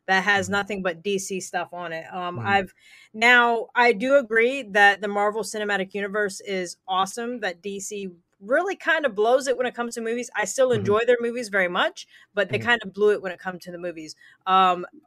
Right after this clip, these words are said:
Speaker 1: where D C, I think, is winning is the T V shows. At least they were. I'm still working
Speaker 2: Mm-hmm.
Speaker 1: on catching up. Um, but, like, The Arrow is my favorite show, which is why I
Speaker 2: Mm-hmm.
Speaker 1: pulled this off my wall to show you guys.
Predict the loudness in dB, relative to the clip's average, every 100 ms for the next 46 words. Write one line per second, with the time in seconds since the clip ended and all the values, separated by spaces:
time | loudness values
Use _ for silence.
0 | _ -2 0 0 0 -2 -2 -4 0 2
1 | 2 0 -6 -8 -6 -6 -6 -8 -10 -12
2 | -14 -10 -8 -8 -10 -12 -14 -20 -20 -20
3 | -4 -2 0 0 0 0 2 2 2 0
4 | 0 4 4 4 -2 -2 -4 -4 -4 -4
5 | -4 -4 0 0 -2 -6 -6 -6 -10 -16
6 | -12 -4 0 0 -2 -4 4 6 8 6
7 | 2 _ -6 4 6 6 4 2 2 0
8 | 0 -4 -2 -2 -2 -6 -8 -6 2 6
9 | 6 4 0 -2 0 0 0 -4 -2 -2
10 | 0 0 -2 -6 0 2 2 -2 0 0
11 | 0 -2 -4